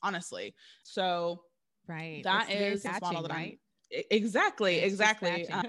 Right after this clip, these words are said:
Speaker 1: it's just batching. Yeah, your client work. So you can take a three-month website project and do it in a day. I just recently did a rebrand and I did it all through V I P days, which was super fun. And so I hired a gal for two days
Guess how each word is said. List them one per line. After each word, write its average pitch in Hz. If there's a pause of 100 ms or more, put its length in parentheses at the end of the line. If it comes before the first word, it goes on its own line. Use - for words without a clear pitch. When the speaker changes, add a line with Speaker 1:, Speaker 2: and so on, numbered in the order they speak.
(140)
Speaker 1:
it's 202
just 311
batching. 202
Yeah, 185
your 190
client 202
work. 160
So 214
you 226
can 339
take 254
a 196
three-month 190
website 185
project 170
and 175
do 185
it 180
in 170
a 160
day. 160 (100)
I 185
just 190
recently 180
did 170
a 165
rebrand 170
and 165 (260)
I 175
did 185
it 170
all 175
through 175
V 170
I 165
P 175
days, 151
which 175
was 175
super 170
fun. 147 (340)
And 180
so 175
I 170
hired 180
a 175
gal 165
for 165 (100)
two 254
days 175